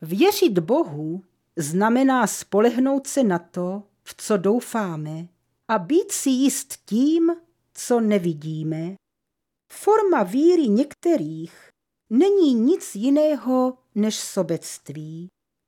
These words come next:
Účastní se světských radovánek a spokojují se pouhým přemýšlením o náboženství Kristově.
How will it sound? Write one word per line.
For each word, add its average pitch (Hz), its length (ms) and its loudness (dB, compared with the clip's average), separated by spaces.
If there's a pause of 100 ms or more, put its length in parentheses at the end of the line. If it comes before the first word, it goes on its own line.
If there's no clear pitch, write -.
(340)
Účastní 277 720 2
se 285 180 0
světských 233 720 -2
radovánek 180 1040 -2 (240)
a 185 80 -2
spokojují 254 880 0
se 247 200 0
pouhým 226 560 0
přemýšlením 226 1160 0 (300)
o 165 80 4
náboženství 196 960 2
Kristově. 160 920 -2